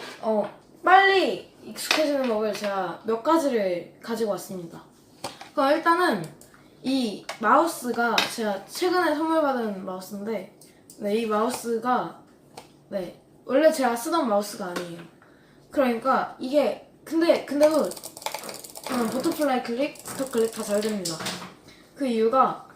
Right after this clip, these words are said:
그, 이게 그냥 원래 자기 마우스였다 생각하는 그런 심리를 가지고 시작해야 돼요. 근데 여기서 또 이게 그 자기에 맞는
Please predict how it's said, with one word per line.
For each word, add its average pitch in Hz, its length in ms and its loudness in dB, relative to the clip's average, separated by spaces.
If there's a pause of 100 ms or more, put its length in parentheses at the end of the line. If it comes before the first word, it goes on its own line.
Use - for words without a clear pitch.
(340)
그, 196 340 -2 (600)
이게 247 520 6
그냥 277 360 0
원래 262 200 8
자기 247 320 -2
마우스였다 220 640 0
생각하는 294 520 -2
그런 220 260 -2
심리를 311 480 0
가지고 190 300 -6
시작해야 254 440 -6
돼요. 170 180 -6 (560)
근데 240 160 2
여기서 269 480 4
또 320 300 2 (500)
이게 247 480 0 (460)
그 202 360 -4 (460)
자기에 262 420 2
맞는 208 480 -2